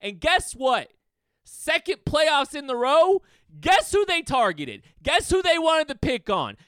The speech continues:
Targets tell the story about who they think is bad. They think Charvarius Ward is bad. It doesn't matter who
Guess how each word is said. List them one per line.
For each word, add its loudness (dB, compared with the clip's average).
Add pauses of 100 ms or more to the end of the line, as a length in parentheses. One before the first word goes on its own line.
Targets 2
tell 2
the -8
story 0 (200)
about 0
who 4
they 0
think -8
is -10
bad. -2 (220)
They 2 (100)
think -8
Charvarius 0
Ward 0
is -8
bad. 0
It -4
doesn't 0
matter 0
who 4